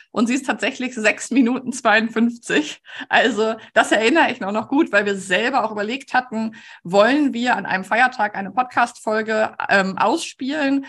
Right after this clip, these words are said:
oder wollen wir Ruhe, äh, walten lassen? Und das ist immer so ein bisschen, finde ich, ein Für und Wider, weil einerseits wollen wir ja auch wirklich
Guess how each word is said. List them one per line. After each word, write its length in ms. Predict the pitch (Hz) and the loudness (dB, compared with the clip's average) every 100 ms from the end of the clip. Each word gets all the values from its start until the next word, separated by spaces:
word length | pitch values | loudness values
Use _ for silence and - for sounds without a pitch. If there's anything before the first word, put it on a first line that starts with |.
| - | -4
oder 300 | 202 226 214 | 2 4 4
wollen 240 | 202 196 | 4 2
wir 80 | 180 | -2
Ruhe, 540 | 185 214 302 359 359 - | -6 -2 0 2 0 0
äh, 240 | 233 233 220 | 0 0 -2
walten 520 | 190 202 233 269 262 | 0 0 0 -4 -4
lassen? 280 | 240 247 247 | -2 -4 -4
Und 100 | 214 | -4
das 80 | 208 | -4
ist 160 | 220 | -4
immer 200 | 233 285 | 0 2
so 60 | 240 | 2
ein 100 | 226 | 0
bisschen, 360 | 254 - 269 | -4 -4 -4
finde 220 | 226 233 220 | -2 -2 -2
ich, 80 | |
ein 80 | 220 | -4
Für 180 | - 226 | -2 0
und 140 | 185 | 0
Wider, 280 | 196 277 320 | 0 2 4
weil 280 | 214 208 214 - _ _ _ | 4 4 2 -4 _ _ _
einerseits 420 | - 233 233 220 | 2 4 4 0
wollen 220 | 202 220 262 | 0 0 2
wir 80 | |
ja 140 | 240 190 | 0 -2
auch 100 | 208 | -2
wirklich 400 | 226 226 214 | -4 -2 -6